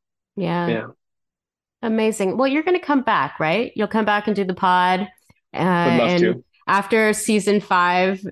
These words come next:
Speaker 1: drops, you know, 'cause, and, and I've had a chance to, to sit there and yell at my T V while I'm watching you make all these bad decisions. I don't know. I mean, that's,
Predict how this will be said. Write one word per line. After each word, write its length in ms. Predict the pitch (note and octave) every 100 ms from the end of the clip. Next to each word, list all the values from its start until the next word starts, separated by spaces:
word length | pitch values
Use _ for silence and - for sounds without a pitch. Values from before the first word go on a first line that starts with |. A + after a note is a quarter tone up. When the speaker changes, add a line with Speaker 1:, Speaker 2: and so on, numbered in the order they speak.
| -
Speaker 1:
drops, 720 | F3 F3+ F3 F3 - - - -
you 100 | E3+
know, 140 | E3
'cause, 200 | F3 E3
and, 320 | - F3 F3 -
and 160 | E3+
I've 140 | E3+ E3+
had 200 | F3+ E3+
a 60 |
chance 380 | E3 F#3 E3 E3
to, 500 | - F3 D#3+ D#3 D3+ - _ _ _ _ _ _ - - -
to 100 | G#3+
sit 280 | - A3 -
there 320 | G#3+ G3+ G3+
and 180 | G3 F#3+
yell 260 | G3 F3+
at 100 | F#3 F#3
my 240 | F3 E3+ E3+
T 180 | - G3
V 360 | F3 F#3 F#3+ G3
while 180 | G3 F3+
I'm 140 | F3+
watching 920 | F3+ F3+ - G3+ F#3 F#3 F#3+ F#3 F#3 -
you 320 | - G3+ G#3
make 240 | G3+ F#3
all 120 | G3+ F3+
these 180 | G3
bad 320 | - G#4 F#4+ C#4
decisions. 800 | C#4 C4 A#3 A3 G#3+ G#3+ - - - - _ _ - -
I 100 | D4+
don't 120 | G#4+ D#4+
know. 120 | F3
I 140 | -
mean, 120 | D#4+
that's, 260 | E4+ F#4+